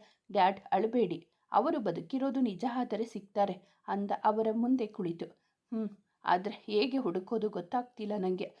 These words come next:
ಅವರ ಫೋಟೋ ಇಲ್ವಾ?" "ಇದೆ, ತುಂಬ ಹಳೆಯದು. ಇವಾಗ ಅದನ್ನ ಎಡಿಟ್ ಮಾಡೋಕೆ ಕೊಟ್ಟಿದ್ದೀನಿ." "ಹ್ಮ್, ಡ್ಯಾಡ್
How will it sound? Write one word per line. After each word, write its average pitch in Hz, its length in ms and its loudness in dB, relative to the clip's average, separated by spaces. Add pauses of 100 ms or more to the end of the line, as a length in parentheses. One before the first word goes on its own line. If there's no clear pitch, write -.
(200)
ಅವರ 349 280 4
ಫೋಟೋ 185 400 -2
ಇಲ್ವಾ?" 196 320 0 (760)
"ಇದೆ, 196 260 -2 (420)
ತುಂಬ 277 240 4
ಹಳೆಯದು. 190 400 2 (380)
ಇವಾಗ 269 380 4 (100)
ಅದನ್ನ 214 380 4 (180)
ಎಡಿಟ್ 208 380 -2
ಮಾಡೋಕೆ 220 380 -2
ಕೊಟ್ಟಿದ್ದೀನಿ." 185 540 -4 (640)
"ಹ್ಮ್, 214 160 -6 (220)
ಡ್ಯಾಡ್ 196 300 4